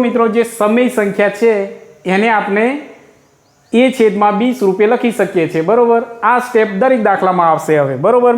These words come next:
મિત્રો? તો આ આપણે ખ્યાલ હોવો જ જોઈએ. જો પહેલું સ્ટેપ, વર્ગમૂળમાં પાંચ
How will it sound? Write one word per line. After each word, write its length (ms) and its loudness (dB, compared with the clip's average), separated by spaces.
મિત્રો? 260 -4
તો 60 -10
આ 180 2
આપણે 400 -2
ખ્યાલ 300 0
હોવો 200 2
જ 140 -4
જોઈએ. 240 -2
જો 220 0
પહેલું 380 0
સ્ટેપ, 220 0
વર્ગમૂળમાં 680 0
પાંચ 380 0